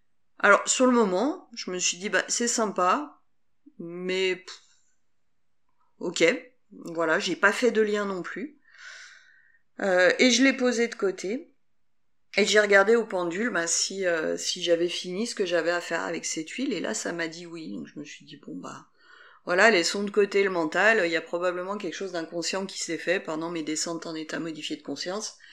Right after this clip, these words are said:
Et c'est tout à fait ok pour moi, euh, de pas forcément savoir quel travail a été fait. Et là où le Tetris, euh, s'est mis en place, <laughs> enfin, où les engrenages du truc se sont mis en place,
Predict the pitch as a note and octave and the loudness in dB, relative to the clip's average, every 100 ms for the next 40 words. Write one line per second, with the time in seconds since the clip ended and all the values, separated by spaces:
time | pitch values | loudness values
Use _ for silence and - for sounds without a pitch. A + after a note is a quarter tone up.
0 | - - - - G3+ A3 - - G3+ F#3+ | -20 -20 -14 0 2 2 0 -2 -4 -4
1 | F3+ E3+ E3 F#3+ G3 G3+ F#3 E3+ F3 F3+ | -2 -2 0 0 2 0 -2 -4 -2 -2
2 | F3+ D3+ D3 D#3 G3 A3+ - - - - | -4 -8 -4 -2 -2 -6 -12 -20 -20 -20
3 | - - E3+ E3 D#3 - - - - - | -20 -10 -8 -6 -6 -8 -12 -14 -16 -14
4 | D#3+ D#3+ F3+ G3+ G3+ - F3 F#3 - D#3 | -8 0 2 2 0 -2 -4 -4 -4 -4
5 | E3+ G#3+ F#3+ F3 - E3+ G3 E3 E3 - | -6 -6 -10 -8 -8 -8 -6 -8 -10 -14
6 | - - - _ - - - _ - F#3 | -16 -20 -20 _ -20 -20 -20 _ -6 -4
7 | - G#3+ B3+ B3+ G#3 F#3+ F3+ A3+ G#3+ - | 4 8 8 6 4 0 0 0 -2 -2
8 | A3+ A#3+ - G3 F3 E3+ F3 - G3 F#3+ | -2 0 2 2 0 0 0 0 0 -2
9 | G3+ F#3+ F3+ F#3 C4+ - F3 F3+ - - | -2 -2 4 4 4 -2 -8 -12 -14 -12
10 | F#3 E3+ D#3+ F3 F3+ F3 G#3 G#3+ G#3+ G#3+ | -12 -12 -12 -6 -4 -2 -2 2 2 4
11 | A3 F#3 F3+ - A#3 F#3+ - G3+ G#3+ A3 | 2 0 -6 -6 -6 -6 -8 -6 -4 -4
12 | E3 F3 F#3+ | 0 -2 -2